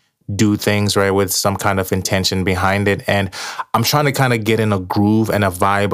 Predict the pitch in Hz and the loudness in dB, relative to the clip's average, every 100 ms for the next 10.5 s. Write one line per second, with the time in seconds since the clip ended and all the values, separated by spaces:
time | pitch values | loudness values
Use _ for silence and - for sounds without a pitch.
0 | - 101 101 101 - - 107 107 117 117 | 0 2 2 -2 -6 -8 -2 0 0 -2
1 | 110 - 104 104 - 98 98 104 92 104 | -4 0 0 0 -2 -2 0 -2 0 0
2 | 104 107 127 127 123 110 107 107 104 _ | 0 0 0 0 0 2 0 -2 -6 _
3 | _ - - 123 113 113 - 110 101 113 | _ -8 -2 0 0 -2 0 -2 0 0
4 | 107 101 98 98 104 107 98 113 107 110 | 0 2 2 2 2 0 0 0 0 2
5 | 101 101 98 101 101 98 98 95 95 95 | 2 2 0 0 2 2 2 2 2 2
6 | 110 110 143 143 120 107 98 104 101 92 | 0 0 0 2 2 0 2 0 0 0
7 | 101 101 98 98 98 90 95 - 95 - | 0 0 0 0 0 -2 -2 0 0 0
8 | 98 98 92 - - - - 104 107 98 | 0 0 0 -4 -12 -12 -2 0 2 0
9 | 104 101 - 101 92 95 92 90 90 101 | 0 0 0 -2 0 0 0 -2 -2 0
10 | 95 92 92 95 | 0 0 0 0